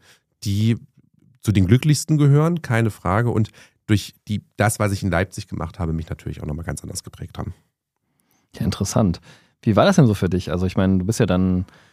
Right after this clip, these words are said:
Speaker 2: ihr seid ja dann relativ früh ja dann rüber in den Westen
Speaker 1: Mhm.
Speaker 2: gezogen. Dementsprechend hast du ja eigentlich eine relativ normale westdeutsche Sozialisierung auch durchgelaufen. Fallen dir da Unterschiede auf, wenn du dann mit, äh, ja, deinen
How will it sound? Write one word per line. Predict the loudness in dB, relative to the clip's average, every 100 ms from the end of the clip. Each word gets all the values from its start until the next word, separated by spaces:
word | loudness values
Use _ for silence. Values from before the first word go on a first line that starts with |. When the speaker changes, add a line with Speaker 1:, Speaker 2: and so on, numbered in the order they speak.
| _ _ _ _ _ _ _
Speaker 2:
ihr | -10 -10 -6 0
seid | 2 4
ja | 4
dann | 4
relativ | 4 2 0 -4
früh | -2 2 4
ja | 4
dann | 2 2 0 -4 _ _ -8
rüber | -2 2 2
in |
den | 4 2
Westen | 2 2
Speaker 1:
Mhm. | 2
Speaker 2:
gezogen. | 2 2 2 2 0
Dementsprechend | 2 2 2 -4 0
hast | 0 0
du | -2
ja | 0
eigentlich | 0 -2 -2
eine | -2
relativ | -2 -2 -4 -2
normale | 0 0 -2 -6 -10
westdeutsche | -6 -6 -6 -10 -12 -10 -4 -2 0 0 0 0 -2
Sozialisierung | -2 -2 0 0 2 0 0
auch | -2
durchgelaufen. | -4 -4 -4 -2 -2 -2 -6 -6 -20 _
Fallen | 2 4
dir | 6
da | 6
Unterschiede | 4 4 2 4
auf, | 2 2 0
wenn |
du | 2
dann | 2 2 0
mit, | 0 0
äh, | 2 4 2 0 -12 _ _ _ _
ja, | -4 -4 -8 -4
deinen | -2 0 0